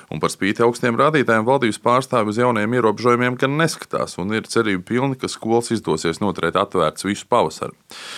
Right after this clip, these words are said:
Tieši tāpēc no šīs nedēļas skolēniem aizsargu maskas būs jāvalkā arī Anglijas skolās. Vienlaikus skolēniem būs jā-, regulāri jāveic covid deviņpadsmit testi.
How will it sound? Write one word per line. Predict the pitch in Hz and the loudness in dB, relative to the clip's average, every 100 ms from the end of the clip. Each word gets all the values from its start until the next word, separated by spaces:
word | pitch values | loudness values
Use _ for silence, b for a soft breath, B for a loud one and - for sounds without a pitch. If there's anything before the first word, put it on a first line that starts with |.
| B B - | B B -2
Tieši | 98 113 | 0 2
tāpēc | 139 143 - | 2 0 2
no | 127 | 2
šīs | 113 131 135 | 2 0 0
nedēļas | 135 120 107 - | 2 2 2 0
skolēniem | 127 123 107 101 104 | 0 2 2 2 0
aizsargu | 113 - 98 95 | 0 0 -2 0
maskas | 107 113 107 | 0 0 -6
būs | 95 98 - | -4 -4 0
jāvalkā | 104 98 92 92 87 | 2 4 2 2 2
arī | 92 95 - 92 | 2 -2 -4 -2
Anglijas | 107 127 87 69 - | 0 0 -2 -2 -8
skolās. | - 80 82 - - B B B | -4 0 0 0 -4 B B B
Vienlaikus | 85 82 78 78 - - | -6 -2 -2 -4 -10 -4
skolēniem | 80 87 85 80 | -2 0 -2 -4
būs | 76 - | -6 -4
jā-, | 80 | -4
regulāri | 87 85 78 80 87 | -2 -2 -2 0 0
jāveic | 85 76 - | 0 -2 -2
covid | 85 82 | -4 -2
deviņpadsmit | 85 85 71 - 90 - | 0 -2 -2 -6 -6 -2
testi. | 117 101 - - | -2 -2 -6 -16